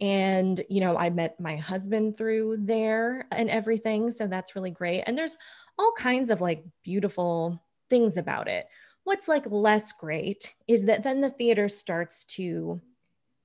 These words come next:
the thing that was annoying to me is the theater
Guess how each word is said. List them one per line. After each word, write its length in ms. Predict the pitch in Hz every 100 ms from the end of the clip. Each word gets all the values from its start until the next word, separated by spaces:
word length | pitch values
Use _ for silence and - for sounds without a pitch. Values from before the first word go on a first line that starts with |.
| _ _ -
the 60 |
thing 220 | 269 349
that 100 | 359
was 140 | 294 247
annoying 340 | 240 214 202
to 120 | 202 202
me 260 | 185 180
is 120 | 185
the 140 | 165 180
theater 420 | - 202 185